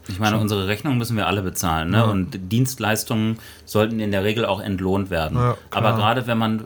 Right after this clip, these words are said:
Speaker 1: spürt, da ist irgendwie eine Energie zwischen Personen, dann muss nicht immer in erst, äh, an, an oberster Priorität der Wert oder
Speaker 2: Ja.
Speaker 1: das, ähm, ja, der, doch der Wert stehen, der monetäre Wert,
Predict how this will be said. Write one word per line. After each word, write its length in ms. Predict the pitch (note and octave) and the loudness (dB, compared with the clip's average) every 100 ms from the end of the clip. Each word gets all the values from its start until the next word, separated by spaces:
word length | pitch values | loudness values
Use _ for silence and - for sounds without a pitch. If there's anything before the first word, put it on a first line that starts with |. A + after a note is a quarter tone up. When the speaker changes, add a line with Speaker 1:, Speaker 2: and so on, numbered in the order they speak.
| - | -6
Speaker 1:
spürt, 360 | G#2+ - C3+ B2+ | -8 -2 -2 0
da 100 | A2 | -2
ist 100 | G2+ | -2
irgendwie 200 | B2+ A2+ | -2 -2
eine 180 | A2 A2 | 0 0
Energie 380 | A2 G#2 A2 D3 | 0 0 0 -2
zwischen 500 | - G#2 G#2 G2 G2 | -4 -4 -2 0 -2
Personen, 600 | F#2+ F2+ F2 F2+ G#2+ D3 - - - | -2 0 0 0 0 -2 -8 -16 -4
dann 120 | G#2+ | 0
muss 240 | A#2+ D3+ A#2+ | 0 0 -2
nicht 180 | G#2 | -4
immer 300 | - G#2 G#2 | -2 0 0
in 120 | G#2+ G2 | 0 -2
erst, 320 | G2+ - - | 0 0 0
äh, 200 | G#2+ G#2 | 2 2
an, 300 | G#2 G2+ G2+ G2 | 0 0 0 0
an 140 | G2+ | -2
oberster 360 | G#2 A2 - A2 | 0 -2 -2 -4
Priorität 640 | - G2+ G2 F#2+ A2 G#2 | 0 0 0 -2 -4 -2
der 340 | G2 F#2 F2+ | 0 0 0
Wert 340 | F#2 F#2+ C3 C#3 | 0 2 2 0
oder 160 | G#2 G2+ A#2+ | -2 2 2
Speaker 2:
Ja. 140 | A#2+ - - - | 2 -2 -12 -4
Speaker 1:
das, 320 | G2 - - | 0 0 0
ähm, 320 | G2 F#2+ F#2 | 0 0 0
ja, 160 | F#2+ F#2 | 0 0
der, 160 | F2 - | 0 -2
doch 160 | B2 | -4
der 200 | - F2 | -2 -2
Wert 300 | F#2+ G#2+ B2 | 0 0 -2
stehen, 300 | - C#3+ C3+ | -6 0 2
der 80 | A#2+ | 2
monetäre 500 | F#2+ G2+ F#2+ A2 F#2+ | 0 0 0 -2 0
Wert, 260 | F#2+ A2+ | 0 0